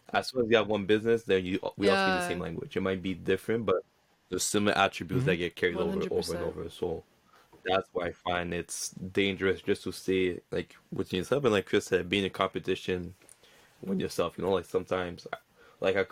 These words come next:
Speaker 1: I'll compare it to Michael
Speaker 3: That's
Speaker 1: Jordan,
Speaker 3: it.
Speaker 1: Kobe Bryant. Like, sometimes you can be focused on the long-term vision, but you need, like, a smaller, could be s-, somebody stupid that says something, or
Speaker 2: Yeah.
Speaker 1: s-, you wanna
Speaker 3: Literally,
Speaker 1: prove something
Speaker 3: that's it.
Speaker 1: wrong, that keeps you focused for, like,
Speaker 3: Yeah.
Speaker 1: ninety days,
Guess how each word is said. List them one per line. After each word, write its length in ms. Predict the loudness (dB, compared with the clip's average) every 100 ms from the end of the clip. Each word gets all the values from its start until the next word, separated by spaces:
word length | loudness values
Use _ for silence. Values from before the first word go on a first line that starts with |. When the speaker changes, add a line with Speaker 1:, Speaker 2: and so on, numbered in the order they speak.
| -2
Speaker 1:
I'll 80 | -2
compare 220 | -2 0 2
it 40 |
to 60 | 0
Michael 280 | 0 0 0
Speaker 3:
That's 0 |
Speaker 1:
Jordan, 280 | 0 0 -2
Speaker 3:
it. 20 |
Speaker 1:
Kobe 180 | -2 -2
Bryant. 260 | -2 -2
Like, 100 | -4 -4
sometimes 300 | -2 0 0
you 60 |
can 80 | -2
be 240 | -4 -4 -8
focused 500 | 0 0 0 -6 -4
on 80 | -2
the 80 |
long-term 440 | 0 0 0 -2 0
vision, 360 | 0 0 -2 0
but 200 | 0 0 -16 _ -20 _ -4
you 100 | 0
need, 180 | 4 4
like, 140 | 4
a 60 | 0
smaller, 800 | -4 0 4 6 6 8 6 2 _ _ _
could 120 | -4 0
be 100 | 0
s-, 140 | -4 -16 -20 -20 -20 -20 -20 _
somebody 360 | -2 0 0 -2
stupid 340 | -4 0 2
that 100 | 2
says 180 | 2 0
something, 380 | 0 0 2 2
or 140 | 0
Speaker 2:
Yeah. 20 | 0
Speaker 1:
s-, 280 | -4 -8 -12 _ -4
you 140 | 4
wanna 140 | 4 4
Speaker 3:
Literally, 40 |
Speaker 1:
prove 140 | 2 0
something 220 | 0 0
Speaker 3:
that's 100 | 4
it. 100 | 6
Speaker 1:
wrong, 280 | 6 2 -8 _
that 260 | -2 -2 0
keeps 320 | -2 -2 -4
you 80 | -4
focused 460 | -2 -4 -4 -12 2
for, 160 | 4
like, 220 | 6 2
Speaker 3:
Yeah. 240 | 0 0 2
Speaker 1:
ninety 200 | 0 0
days, 580 | 2 2 2 -4 -12